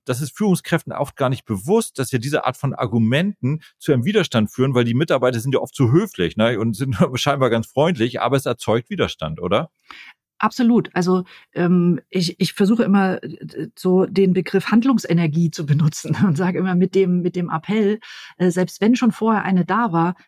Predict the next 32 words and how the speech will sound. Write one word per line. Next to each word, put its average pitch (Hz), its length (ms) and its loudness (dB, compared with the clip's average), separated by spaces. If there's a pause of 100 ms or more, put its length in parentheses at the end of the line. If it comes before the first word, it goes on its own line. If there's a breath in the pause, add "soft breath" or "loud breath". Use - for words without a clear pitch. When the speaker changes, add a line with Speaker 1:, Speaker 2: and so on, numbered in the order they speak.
Speaker 2:
nimmt 226 240 4
die 208 140 -2
auf - 180 -6
jeden 208 200 2
Fall 190 200 -6
ab. - 240 -6
Und 160 80 0
das 160 120 -2
kann 220 120 2
man 226 140 4
aber 185 200 0
schwer 190 320 0
glauben 180 460 2
häufig, 151 320 0
wenn 151 80 0
man 151 120 2
das 151 120 -4
nicht 151 240 -2
weiß. 185 360 0
Man 180 120 4
muss 202 140 2
es 214 100 -2
immer, 208 180 2
finde 202 220 0
ich, - 140 -4
bei 180 100 -2
sich 180 180 -2
selber 202 380 0
einmal 147 460 -2 (500 loud breath)
so 160 160 -2
nachempfinden 160 680 2
können. 135 400 0